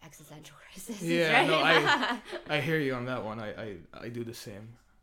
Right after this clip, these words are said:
Speaker 2: I feel like I've been doing, like, four or five different things for the past few months, really.
Speaker 1: Yeah.
Speaker 2: But what exactly do you do,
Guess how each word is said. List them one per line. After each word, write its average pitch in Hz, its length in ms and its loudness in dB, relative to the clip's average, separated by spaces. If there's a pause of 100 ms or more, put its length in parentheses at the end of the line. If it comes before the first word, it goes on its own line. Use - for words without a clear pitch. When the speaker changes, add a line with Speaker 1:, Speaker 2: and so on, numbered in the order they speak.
Speaker 2:
I 117 40 -16
feel 117 140 -12
like 104 140 -14
I've 107 100 -12
been 104 100 -10
doing, 98 140 -12
like, 82 160 -12
four - 380 -18
or 90 60 -12
five 90 300 -14
different 104 300 -20
things 87 400 -18 (840)
for 110 100 -16
the 101 60 -12
past 101 400 -16
few 104 180 -14
months, 101 420 -12
really. 104 240 -16 (220)
Speaker 1:
Yeah. 175 260 -10
Speaker 2:
But 156 220 2
what - 260 2
exactly 156 480 -4
do 139 120 -6
you 139 60 -2
do, 131 400 -4